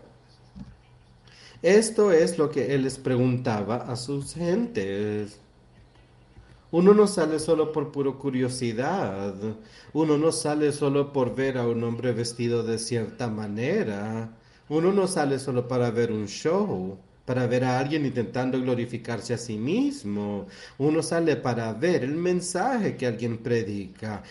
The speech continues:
que es arrepentimiento por nuestros pecados. Eso es lo que Juan les decía a su gente. Él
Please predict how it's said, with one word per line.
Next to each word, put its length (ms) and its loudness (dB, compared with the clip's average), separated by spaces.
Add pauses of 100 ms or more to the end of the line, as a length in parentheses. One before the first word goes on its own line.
(140)
que 420 6
es 140 -2
arrepentimiento 1200 0
por 140 -8
nuestros 380 -8
pecados. 680 -10
Eso 200 -4
es 60 0
lo 120 2
que 120 -2
Juan 340 0
les 140 0
decía 400 -2
a 40 -6
su 220 -8
gente. 680 -6 (1600)
Él 640 6